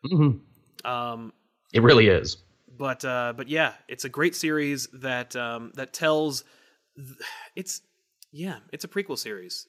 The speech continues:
Speaker 2: It definitely is. And it also manages to, like, introduce new characters and create new
Speaker 1: Mm-hmm.
Speaker 2: ideas and, and add to the main stories. Like, it enhances the, the books from the past.
Speaker 1: The greater mythos.
Speaker 2: Exactly. So, yeah,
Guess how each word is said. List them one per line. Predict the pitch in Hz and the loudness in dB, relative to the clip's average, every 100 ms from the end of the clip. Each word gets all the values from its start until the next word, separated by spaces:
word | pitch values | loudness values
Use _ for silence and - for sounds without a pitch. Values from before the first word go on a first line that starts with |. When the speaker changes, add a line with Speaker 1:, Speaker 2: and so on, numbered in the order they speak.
| - | -12
Speaker 2:
It | 135 | -6
definitely | 147 147 151 143 | -4 -2 -2 -2
is. | 131 127 - _ _ _ _ | -4 -6 -12 _ _ _ _
And | 135 147 147 147 | -6 -2 -2 -2
it | 151 | 0
also | 160 170 190 | 0 0 -2
manages | 175 156 | -2 -4
to, | 143 | -6
like, | 139 117 | -8 -8
introduce | 110 110 104 | -14 -14 -16
new | 101 | -12
characters | 202 202 202 196 185 175 131 | -4 -4 -4 -4 -4 -4 -6
and | 107 | -14
create | - - 85 | -14 -8 -2
new | 87 | 0
Speaker 1:
Mm-hmm. | 90 117 | 2 2
Speaker 2:
ideas | - 196 190 151 | 4 2 2 -2
and, | 127 113 113 - - | -10 -14 -16 -20 -4
and | 165 - | -4 0
add | 175 208 190 | 0 0 -2
to | - 190 185 175 165 - _ - | -4 -2 0 0 -2 -6 _ -10
the | 139 147 151 | 0 2 4
main | 147 151 156 151 | 2 -2 -2 -4
stories. | 147 160 151 113 101 | -4 -2 -2 -4 -10
Like, | 123 | -10
it | 131 | -8
enhances | 131 127 156 165 160 120 | -8 -6 -6 -4 -6 -6
the, | 131 131 123 | -6 -6 -8
the | 117 | -8
books | 135 131 - | -10 -8 -12
from | - 131 127 127 | -10 -10 -10 -12
the | 120 | -12
past. | - 120 95 - - _ _ _ | -10 -8 -8 -10 -16 _ _ _
Speaker 1:
The | 85 | 0
greater | 107 107 110 | 6 8 10
mythos. | 104 110 - 82 80 - - - | 10 8 8 6 6 6 4 2
Speaker 2:
Exactly. | 160 131 131 127 117 95 69 | -6 -2 0 0 -4 -14 -18
So, | - 127 117 107 | -14 -10 -10 -8
yeah, | 110 180 285 | -4 -2 -2